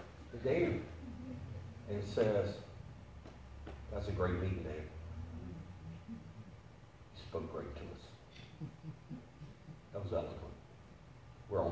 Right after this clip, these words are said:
fire for God." And John says, Now when I'm coming back to be a part of your meeting, now I'm sitting there,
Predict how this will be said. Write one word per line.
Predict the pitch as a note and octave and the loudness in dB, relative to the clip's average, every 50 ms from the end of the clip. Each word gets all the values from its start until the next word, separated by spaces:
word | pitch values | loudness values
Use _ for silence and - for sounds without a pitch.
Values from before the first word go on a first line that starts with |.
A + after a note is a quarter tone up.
| - | 4
fire | D#2 D#2 D#2 - - - | 2 0 0 0 0 -2
for | - - | -2 -2
God." | - - - - - - - - - - - - - - - - - - - B3 A#3 A3 A3 G#3 G3+ G3 F#3 - - - - - - - - - - - - - - - - - - - - - - - - - - - - - - - - D#3+ F3 F#3+ F#3+ - - - - - - - - - - - - - - - - - - - - - - - - - - - - - - - - - - A2 | -2 -2 -2 -2 -6 -8 -10 -12 -12 -14 -14 -16 -16 -16 -16 -16 -16 -14 -10 -6 -4 -2 -2 -2 -2 -4 -6 -8 -12 -12 -12 -12 -14 -14 -14 -14 -14 -14 -14 -16 -16 -16 -16 -16 -16 -16 -16 -16 -16 -16 -16 -14 -14 -14 -14 -14 -14 -12 -10 -8 -8 -8 -8 -10 -10 -12 -14 -14 -14 -14 -14 -14 -14 -14 -14 -14 -14 -14 -14 -14 -12 -12 -12 -12 -12 -12 -12 -12 -12 -10 -10 -10 -10 -10 -8 -4 2 4
And | G#2+ G#2 G2 F#2+ | 4 6 8 8
John | A#2+ B2+ D3 E3 - - - - | 10 10 12 10 10 8 6 6
says, | G2 F2 F2+ F2 - - - - - - - - - - - - - - - - - - - - - - - - - - - - - | 6 6 4 2 0 -2 -6 -8 -10 -12 -12 -10 -10 -10 -10 -10 -10 -10 -12 -12 -12 -12 -12 -14 -12 -12 -12 -10 -10 -10 -10 -8 0
Now | G2 G2+ A2 C3 D3+ | 6 8 12 12 12
when | C3+ A#2+ G#2 | 12 12 12
I'm | G2+ G2+ - | 10 8 8
coming | - A2+ G2+ G2 F#2+ | 8 8 8 8 8
back | F2+ F#2+ F#2 F2+ F#2 - - - - - - - - - - - - - - - - - - | 8 6 6 6 4 2 0 -6 -8 -10 -10 -12 -12 -14 -14 -14 -16 -16 -16 -16 -8 -4 -2
to | - | 0
be | - G2+ G2+ | 2 4 6
a | F#2+ | 6
part | F#2+ F#2+ G2 G2 G2 | 6 8 8 8 8
of | F#2+ F#2 F2+ | 6 6 4
your | F2 E2+ | 2 4
meeting, | F2+ G2 G#2 A#2 A#2 - - - - - - - - - - - - - - - - - - - - - - - - - - - - - - | 4 6 6 6 6 6 4 0 -2 -6 -8 -12 -14 -14 -14 -14 -14 -14 -14 -14 -14 -14 -14 -14 -14 -14 -14 -16 -16 -16 -14 -14 -14 -8 -2
now | A2+ A#2 A2+ A2+ | 2 6 8 8
I'm | A#2 G#2+ G2+ - - | 8 8 6 6 6
sitting | A#2 A#2 B2 B2+ A2+ F#2+ | 6 8 8 8 8 8
there, | F#2+ F#2+ F#2 F#2 | 6 6 6 4